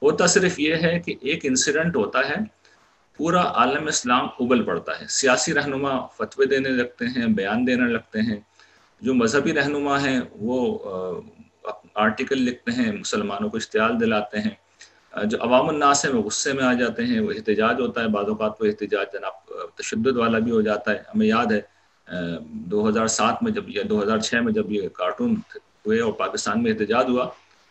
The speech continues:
तो स्कूटर जलाई गई, गाड़ियाँ जलाई गई, बैंक लूटे गए। तो बहरहाल ये वक्ती इश्तियाल पैदा हो जाता है और उसके बाद रात गई बात गई, मामला ख़त्म।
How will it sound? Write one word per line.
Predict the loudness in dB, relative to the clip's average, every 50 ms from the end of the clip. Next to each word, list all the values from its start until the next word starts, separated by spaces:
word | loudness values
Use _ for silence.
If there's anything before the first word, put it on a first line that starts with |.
| _ _ _
तो | 0 0
स्कूटर | 2 2 2 0 2 6 6 6
जलाई | 6 6 4 4 2 2
गई, | 0 0 0 2
गाड़ियाँ | 4 4 4 4 4 2 2
जलाई | 2 4 4 4 4 4
गई, | 4 4 4
बैंक | 4 4 4 4 4
लूटे | 4 2 2 4 4 2
गए। | 2 2 -4
तो | -6 -10 -20 -20 _ _ _ _ _ _ _ _ _ _ 0
बहरहाल | 2 4 6 6 6 6
ये | 6 6
वक्ती | 4 4 2 4 4 6
इश्तियाल | 6 6 6 8 8 8 8 8
पैदा | 8 8 8 8 8 6
हो | 4
जाता | 6 6 6 6 6 6 4
है | 6 6 4 4 2 -2 -8 _ _ -2
और | 0 2 4
उसके | 4 4 4 6 6 6
बाद | 6 8 8 8 10 10
रात | 10 10 10 10 8 8
गई | 4 4 4 6
बात | 6 6 6 4 2
गई, | -2 -8 -12 -14 _ _ _ _ _ _ -2 2
मामला | 4 4 4 4 4 2
ख़त्म। | 2 2 0 -4 -2 -4 -6